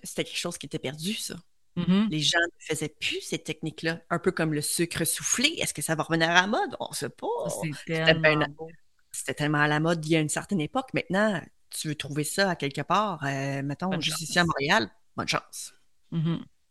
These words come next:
Speaker 1: Bonne chance.
Speaker 2: Cool.
Speaker 1: Donc, ouais, revisiter les classiques.
Speaker 2: Yes. Prochain point, ben, expérimenter des saveurs inhabituelles.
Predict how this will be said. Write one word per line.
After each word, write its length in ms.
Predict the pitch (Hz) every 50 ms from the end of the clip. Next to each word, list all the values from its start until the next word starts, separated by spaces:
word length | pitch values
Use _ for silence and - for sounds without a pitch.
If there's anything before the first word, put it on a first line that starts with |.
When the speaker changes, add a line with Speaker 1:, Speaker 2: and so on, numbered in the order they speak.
| _ _ _ _ _ _ -
Speaker 1:
Bonne 400 | 151 151 156 160 165 165 170 165
chance. 760 | - - - - - - - - - - - - - - - _ _ _ _ _ _ _ _ _ _ _ _ - - - - _ - -
Speaker 2:
Cool. 120 | 180 185
Speaker 1:
Donc, 200 | 196 202 180 165
ouais, 140 | 220 262 262 - - - - _ - - -
revisiter 440 | 180 170 175 180 - - - - 240
les 100 | 262 254
classiques. 760 | - - 247 226 - - - - - _ _ - - - - - _ _ _ _ _ _ - -
Speaker 2:
Yes. 560 | 156 175 - - - - - - - - - _ _ _ _ _ _ _ _ _ _ _ _ _ _ _ _ _ _ _ _ _ _ _ _ _ _
Prochain 380 | - 196 208 - - 233 220 214 208
point, 320 | - - 220 240 269 381 480 - _ _ _ _ _ _ _ _ _ _ _ _ _ _ _ _ _ - - -
ben, 160 | 160 160 160 - - -
expérimenter 1040 | - 147 - - - - 156 - 160 160 156 143 156 143 - - 233 262 285 262
des 80 | 196 165
saveurs 580 | - - 160 156 156 180 190 202 208 208 190
inhabituelles. 1040 | 190 180 175 175 165 175 175 - - 208 208 226 233 220 196 175 160 151 147 156 151